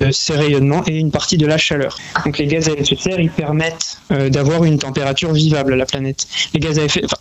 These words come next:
l'effet de serre, c'est un phénomène naturel. Sans l'effet de serre,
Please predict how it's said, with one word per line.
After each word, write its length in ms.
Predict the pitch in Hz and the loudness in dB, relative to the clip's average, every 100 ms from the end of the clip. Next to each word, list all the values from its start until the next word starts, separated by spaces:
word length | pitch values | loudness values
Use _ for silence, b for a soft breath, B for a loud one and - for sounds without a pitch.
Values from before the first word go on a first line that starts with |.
| - | -2
l'effet 320 | 180 220 180 | -2 0 -2
de 60 | |
serre, 320 | - 202 226 - | -2 -2 -2 -2
c'est 160 | 160 | 0
un 80 | 147 | 0
phénomène 440 | - 151 151 156 | 2 2 4 4
naturel. 540 | 156 151 - 131 190 196 - _ _ _ _ | 2 0 -2 0 0 -2 -6 _ _ _ _
Sans 280 | - - 202 | -4 0 2
l'effet 220 | 196 180 | 2 2
de 80 | 143 | 0
serre, 400 | - 180 233 - | -2 -4 -6 -10